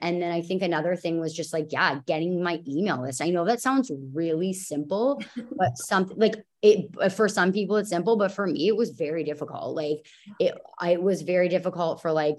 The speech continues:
Speaker 1: you know, doing my freebie and, and all those little things that you have to do. But I think that made a huge difference, like, in my business that allowed me to grow in all the ways that I wanted to. So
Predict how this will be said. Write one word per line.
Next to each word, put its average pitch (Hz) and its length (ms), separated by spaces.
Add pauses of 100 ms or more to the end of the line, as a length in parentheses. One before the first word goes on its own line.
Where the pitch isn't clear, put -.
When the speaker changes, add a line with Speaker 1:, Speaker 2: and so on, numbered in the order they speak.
Speaker 1:
you 175 140
know, 147 160
doing 175 280
my 175 140
freebie 170 580
and, 156 140
and 214 160
all 240 160
those 302 220
little 175 340
things 220 480
that 180 120
you 170 120
have 151 300
to 160 100
do. 165 340
But 175 360 (340)
I 175 80
think 220 260
that 214 180
made 190 160
a 208 60
huge 190 380
difference, 147 460
like, 147 120
in 151 100
my 151 140
business 151 520
that 147 180
allowed 147 420
me 156 140
to 160 80
grow 151 340
in 143 260 (120)
all 151 200
the 151 100
ways 143 240
that 139 100
I 135 60
wanted 131 380
to. - 280
So 139 500